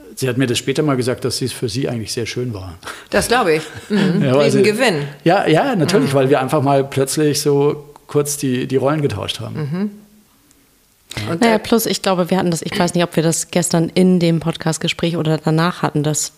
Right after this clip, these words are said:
Speaker 3: wenn du jemanden um Hilfe bittest, dass es denjenigen sehr glücklich macht, weil
Speaker 1: Genau.
Speaker 3: der helfen kann. Und
Speaker 1: Genau.
Speaker 3: deine Frau war ja eigentlich so gut wie nie, kann ich mir vorstellen, in der Situation helfen zu können.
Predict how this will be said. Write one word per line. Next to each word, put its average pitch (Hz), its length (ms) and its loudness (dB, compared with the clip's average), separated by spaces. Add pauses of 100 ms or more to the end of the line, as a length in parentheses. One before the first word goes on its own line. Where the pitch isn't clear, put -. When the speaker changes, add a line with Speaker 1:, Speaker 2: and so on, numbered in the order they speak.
Speaker 3:
wenn 156 300 2 (580)
du 170 220 0
jemanden 165 320 4
um 160 120 4
Hilfe 180 280 4
bittest, 156 360 0
dass 147 80 0
es 151 140 -2
denjenigen 160 560 4
sehr 160 180 2
glücklich 165 380 -2
macht, 135 320 -4 (100)
weil 143 280 2
Speaker 1:
Genau. 151 180 2
Speaker 3:
der 151 100 2
helfen 165 240 2
kann. 135 320 -2
Und - 240 0
Speaker 1:
Genau. 95 80 -8 (500)
Speaker 3:
deine 151 220 4
Frau 147 380 0
war 156 340 2 (100)
ja 147 240 2
eigentlich 147 400 -4
so - 80 -8
gut 139 220 -6
wie 143 100 2
nie, 151 300 2
kann - 160 -4
ich 143 120 -6
mir 156 100 0
vorstellen, 151 600 -2
in 165 120 4
der 151 120 4
Situation 151 540 0
helfen 156 360 2
zu - 120 -2
können. 143 400 2